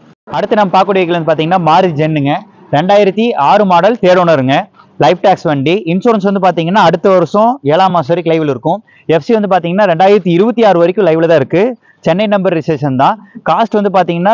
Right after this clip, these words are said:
தொண்ணூறாயிரம் ரூபாய் கஸ்டமர் கேட்கறாரு, பேசிக்கலாம். இதுக்கு வந்து பாத்தீங்கன்னா, லோன் வந்து நாற்பதாயிரம் ரூபாய் to ஐம்பதாயிரம் ரூபாய் வரைக்கும் நம்ம லோன் அரேஞ்ச்மெண்ட் பண்ண முடியும்.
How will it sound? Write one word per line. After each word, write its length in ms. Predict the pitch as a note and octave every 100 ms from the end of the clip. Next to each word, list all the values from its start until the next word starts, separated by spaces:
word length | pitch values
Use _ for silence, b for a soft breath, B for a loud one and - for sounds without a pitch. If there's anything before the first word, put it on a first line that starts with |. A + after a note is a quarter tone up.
| -
தொண்ணூறாயிரம் 400 | F3 G#3+ G#3+ E3+
ரூபாய் 140 | G#3
கஸ்டமர் 340 | E3+ - F#3 D#3
கேட்கறாரு, 340 | C#3 D3 D3+ D3+
பேசிக்கலாம். 560 | D#3+ - C3 B2+ C#3+ F#3
இதுக்கு 260 | E3 A#3
வந்து 180 | A#3+ G3+
பாத்தீங்கன்னா, 360 | F#3 F3+ F3+ G3+
லோன் 200 | E3+ F#3
வந்து 200 | E3+ G3
நாற்பதாயிரம் 480 | D#3+ F3+ G3+ F3+ E3+
ரூபாய் 120 | G3
to 60 |
ஐம்பதாயிரம் 300 | F3 E3 D#3
ரூபாய் 80 | D#3+
வரைக்கும் 220 | E3+ E3
நம்ம 100 | D3
லோன் 160 | C3+ D#3+
அரேஞ்ச்மெண்ட் 360 | D3 C3 D3 C3+
பண்ண 100 | C3+
முடியும். 260 | C3 A3+